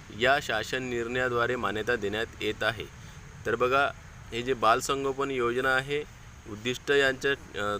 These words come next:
तुम्ही बघू शकता रकान्यांमध्ये सामाजिक सुरक्षा व कल्याण, समाज कल्याण, बाल कल्याण, बाल संगोपन योजनेसाठी स्वयंसेवी संस्थांना सहाय्यक अनुदान, सहाय्यक अनुदाने, वेतनेतर. आता हे सहाय्यक अनुदाने, वेतनेतर जे आहे, हे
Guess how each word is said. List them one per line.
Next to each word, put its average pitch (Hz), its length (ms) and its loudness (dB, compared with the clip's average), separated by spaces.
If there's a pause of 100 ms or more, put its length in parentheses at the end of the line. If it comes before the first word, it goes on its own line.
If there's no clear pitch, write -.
तुम्ही 120 140 -4
बघू 117 180 0
शकता 135 280 0
रकान्यांमध्ये 127 580 0
सामाजिक 113 380 0
सुरक्षा 117 340 -2
व 120 100 0
कल्याण, 117 440 -2
समाज 110 420 -4
कल्याण, 117 400 -2
बाल 101 200 0
कल्याण, 113 420 -2 (600)
बाल 107 280 6
संगोपन 120 760 0
योजनेसाठी 113 760 -2 (260)
स्वयंसेवी 120 440 0
संस्थांना 117 540 -2
सहाय्यक 117 440 2
अनुदान, 117 400 2 (360)
सहाय्यक 113 420 2
अनुदाने, 110 380 -2
वेतनेतर. 104 420 -2
आता 95 180 -2
हे 120 140 0
सहाय्यक 127 420 2
अनुदाने, 135 340 0
वेतनेतर 131 540 -2
जे 135 180 2
आहे, 135 240 4
हे 131 240 -2